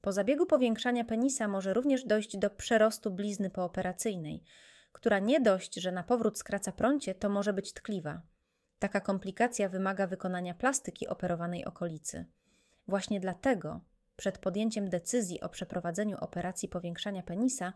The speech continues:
rozważyć należy wykonanie zabiegu małoinwazyjnego. Ciekawostka. Mężczyźni często decydują się na zabieg z powodu kompleksów lub przekonania o niezadowoleniu partnerki.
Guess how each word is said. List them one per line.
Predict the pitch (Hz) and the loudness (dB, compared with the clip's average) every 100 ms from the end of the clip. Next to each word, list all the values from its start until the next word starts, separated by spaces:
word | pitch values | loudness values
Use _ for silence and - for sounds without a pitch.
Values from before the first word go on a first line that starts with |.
| - - - - | -14 -20 -10 0
rozważyć | 233 214 226 269 277 262 | 2 4 2 2 0 0
należy | 220 214 208 | 2 2 0
wykonanie | 202 196 202 208 190 | -2 -2 0 0 0
zabiegu | 180 180 196 190 | 0 0 0 0
małoinwazyjnego. | 175 170 170 165 165 165 160 - - 170 - _ _ _ _ _ _ _ _ _ _ - | -2 -2 -4 -4 -6 -6 -8 -10 -12 -14 -18 _ _ _ _ _ _ _ _ _ _ -10
Ciekawostka. | 175 180 170 170 - - 175 - _ _ _ _ _ _ _ _ - | -8 -4 -4 -4 -8 -12 -14 -14 _ _ _ _ _ _ _ _ -6
Mężczyźni | 175 175 - 277 262 220 | -4 -4 -4 2 2 2
często | 220 220 208 | 0 0 -2
decydują | 196 196 180 202 190 | -2 -2 -2 0 -2
się | - | -4
na | 180 170 | -6 -2
zabieg | 190 226 220 | 0 2 0
z | - | -4
powodu | 180 175 175 | -4 -2 -2
kompleksów | 180 170 170 220 - 175 - _ - _ | -2 -4 0 -2 -2 -6 -6 _ -20 _
lub | 220 262 - | 0 0 0
przekonania | - 226 185 202 208 - | -4 -2 -2 0 0 -2
o | 190 | -2
niezadowoleniu | 185 180 180 175 180 170 | -2 -2 0 0 -2 -4
partnerki. | 165 151 - - - - | -6 -8 -6 -10 -10 -16